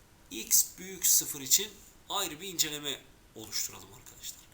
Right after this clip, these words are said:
Şimdi x sıfırdan küçükse o zaman burası eksi oldu bakın. Eksi ise dışarıya nasıl çıkacak? Eksi x olarak. Yani burası ne olacak şimdi bu durumda? X kare eksi eksi x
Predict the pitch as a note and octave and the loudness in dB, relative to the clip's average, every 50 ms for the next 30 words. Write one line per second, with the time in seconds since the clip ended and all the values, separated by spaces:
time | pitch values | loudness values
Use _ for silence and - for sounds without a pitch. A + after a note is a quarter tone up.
0 | - - - - - - - - A2+ A2 - - - - F#3 - - - - - | -20 -20 -20 -20 -20 -20 -18 -18 -16 -16 -14 -10 -8 6 12 12 12 12 12 8
1 | A3+ A#3 A3+ A3+ A3+ A3 A3 - - - A#3 - - F#3+ F#3 F#3+ - - - - | 2 0 -2 -4 -6 -2 2 4 4 4 6 4 4 2 2 -2 -8 -14 -20 -20
2 | - - - - - - - C#3+ E3 F3 G#3+ A3 A3 G3+ F3+ F3 F#3+ G#3 G3 - | -20 -20 -20 -20 -20 -16 -8 -2 -2 -2 -2 -2 -4 -6 -6 -6 4 6 6 6
3 | A#3+ A#3+ - - - A3 G#3+ F#3 E3 C3+ A#2+ A2+ - A2+ - - - - C3+ C#3+ | 6 4 4 4 4 4 2 -4 -6 -6 -10 -10 -10 -12 -16 -12 -8 -6 -2 6
4 | - - - A#3+ A#3+ - A3 G#3+ G3+ - G3+ G3+ G3+ G#3 G#3 G#3 G#3+ - - - | 8 8 8 10 10 8 8 8 6 4 4 4 2 -2 -4 4 6 8 8 8
5 | - F#3+ F3 G3+ A#3+ A3+ - - - D#3 C#3+ - - - F#3+ E3+ - - - B2 | 8 6 0 -4 -4 -4 -8 -8 -6 -6 4 6 6 6 6 6 4 4 2 2
6 | A2 G#2 G#2+ A2 - - C3+ D3 D#3+ D3 C#3 C3+ D#3 F#3+ G3+ F#3 - F3+ F#3 G#3 | -2 -8 -10 -12 -10 -6 -4 -4 -4 -4 -8 -8 -8 -2 4 4 4 4 4 -2
7 | A3 G#3 E3+ C#3 C3 C3+ A#2+ - - C3 B2+ C#3+ F#3+ G3 F3 D#3+ D3 C3+ C3+ C3 | -4 -4 -4 -4 -6 -6 -4 -4 -4 -6 -4 -8 -8 -8 -8 -12 -14 -12 -12 -12
8 | A#2+ B2+ D3+ F3+ G3 - - - - - - - - - - - - - - - | -10 -8 -8 -8 -8 -10 -14 -20 -20 -18 -16 -14 -12 -12 -14 -12 -12 -12 -14 -12
9 | - - G#3 A3 - - - - E3+ D#3+ D3 C3+ A#2+ - - D3+ C#3+ - - - | -10 -8 -2 8 10 10 10 10 6 0 -4 -4 -4 -4 -6 -6 6 8 8 8
10 | - C#3+ D3 E3+ G3 A3 A#3 A#3 - - - - - - - - - - - - | 8 6 4 2 2 0 -2 -6 -12 -18 -20 -20 -20 -20 -20 -20 -20 -20 -8 -6
11 | C#3+ D#3 D#3 - - - - F#3+ D#3 C#3+ - E3 C#3 B2+ - - - - - - | -4 -4 4 10 12 12 12 12 10 4 -4 -6 -6 4 8 10 12 12 12 10
12 | - - | 8 4